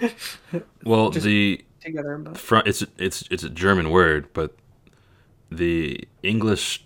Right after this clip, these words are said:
Speaker 1: translation is, is like, <sighs> let me look it up, 'cause it's, like, the actual definition of it is, makes more sense than saying "bless you." I don't, how do you, I don't even know how to
Speaker 2: Got
Speaker 1: spell
Speaker 2: you.
Speaker 1: Gesundheit.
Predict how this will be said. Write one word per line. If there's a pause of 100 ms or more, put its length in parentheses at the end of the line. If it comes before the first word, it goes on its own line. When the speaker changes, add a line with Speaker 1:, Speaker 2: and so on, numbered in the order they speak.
(100)
Speaker 1:
translation (1500)
is,
is
like, (180)
<sighs>
let
me
look
it
up,
'cause
it's,
like, (400)
the
actual (400)
definition
of
it
is, (800)
makes
more
sense
than (1120)
saying (100)
"bless
you." (220)
I
don't,
how
do
you, (100)
I
don't
even
know
how
to
Speaker 2:
Got
Speaker 1:
spell
Speaker 2:
you.
Speaker 1:
Gesundheit.